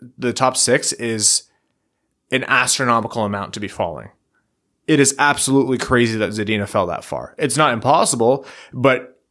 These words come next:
I was drunk screaming at a wedding for a good reason when that happened. I don't FaceTime Brad. I was FaceTiming Brad. That's how you know it was a big deal. You can harp on Kotkaniemi and you can harp on Barrett Hayton. And if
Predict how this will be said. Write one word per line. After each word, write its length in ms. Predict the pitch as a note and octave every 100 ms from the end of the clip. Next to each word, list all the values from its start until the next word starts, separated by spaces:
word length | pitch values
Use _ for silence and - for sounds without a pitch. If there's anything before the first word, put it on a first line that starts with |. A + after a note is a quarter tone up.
| _ -
I 160 | D3
was 200 | D3+ C3+
drunk 260 | - C3+ C3
screaming 380 | - - A#2+ A2+
at 100 | A2
a 80 | G#2+
wedding 440 | G#2+ G#2 G2+ G2 _ _ _ _
for 340 | - C3 A#2 A2
a 60 |
good 160 | A2 A2
reason 380 | A2 A2 F#2 F2+
when 100 | E2+
that 140 | E2+
happened. 440 | F#2 D2 - - - _ _ _ _ _ _ _ _ _ _ _
I 60 | D3+
don't 160 | E3 C3+
FaceTime 540 | - C#3+ - B2 G#2+
Brad. 280 | G2+ E2+ B1+
I 80 | G2+
was 140 | G#2+
FaceTiming 600 | - C3 A2+ - G2 F#2
Brad. 340 | F2+ C2 - - _ _ - -
That's 160 | A#2 -
how 80 | C#3+
you 140 | C3+
know 140 | A#2+ A#2
it 20 |
was 140 | G#2+
a 40 | G#2+
big 240 | A2+ G2+
deal. 340 | G#2+ C#2+ - - - - - _ _ _ _
You 220 | D#3+ A3+
can 160 | C4 E3
harp 320 | B2+ A3 B3
on 160 | - C#3
Kotkaniemi 680 | D3+ D#3 - C#3 C3+ C#3 B2+
and 100 | A#2
you 60 | B2
can 160 | B2+
harp 280 | A#2 D#3 -
on 120 | B2
Barrett 260 | A#2 B2+ G2+
Hayton. 320 | C3 C#3 F#2+
And 220 | - C#3
if 240 | C#3+ C3